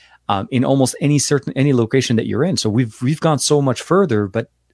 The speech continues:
Vive is still this, like, I feel like it's still the gold standard. If you wanna really get the experience of where you wanna, you know, see V R and how it is. Uh,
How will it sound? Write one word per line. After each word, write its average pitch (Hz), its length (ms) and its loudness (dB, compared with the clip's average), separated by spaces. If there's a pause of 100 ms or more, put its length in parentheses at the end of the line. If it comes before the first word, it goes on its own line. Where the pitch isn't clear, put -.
(100)
Vive 120 320 0
is 123 80 0
still 135 340 0
this, 120 200 -4
like, 123 160 -6
I 117 80 -4
feel 135 160 -2
like 117 140 -2
it's - 100 -8
still 131 160 -6
the 123 80 -4
gold 113 240 -2
standard. 147 460 -4 (400)
If - 160 -4
you 113 60 0
wanna 123 200 6
really 123 340 4
get 113 220 0
the 113 140 2
experience 113 560 0
of 95 100 -6
where 110 100 2
you 107 140 0
wanna, 107 340 0
you 110 120 -4
know, - 20 -4
see 120 240 -2
V 110 180 0
R 107 200 2
and 90 80 -2
how 98 160 -2
it 90 80 -4
is. 120 280 -2 (560)
Uh, 107 200 2